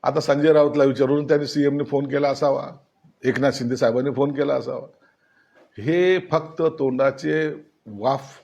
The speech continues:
काढणं हाच संजय राऊत आणि त्यांच्या टीमला असलेला धंदा आहे.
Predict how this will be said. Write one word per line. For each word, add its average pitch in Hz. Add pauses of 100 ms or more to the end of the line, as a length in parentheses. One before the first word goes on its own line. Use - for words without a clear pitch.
(280)
काढणं 135 (240)
हाच -
संजय 123
राऊत 131
आणि 123
त्यांच्या 123
टीमला 131
असलेला 127
धंदा 131
आहे. -